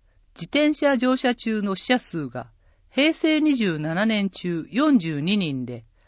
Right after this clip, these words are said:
全国ワースト三位となるなど、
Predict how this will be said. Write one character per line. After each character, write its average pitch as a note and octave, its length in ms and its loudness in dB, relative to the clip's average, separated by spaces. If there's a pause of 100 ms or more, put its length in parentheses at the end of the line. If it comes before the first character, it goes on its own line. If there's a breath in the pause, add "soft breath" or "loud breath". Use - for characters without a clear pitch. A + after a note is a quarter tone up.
(260)
全 D4 260 4
国 C#3 280 -2
ワ A3+ 180 6
ー - 20 -6
ス - 100 -10
ト C#4+ 100 -2
三 C#4 280 2
位 F3+ 40 -4
と C#3+ 120 -6
な D3+ 160 -2
る C#3 80 -4
な B2 160 -6
ど、 A2 160 -14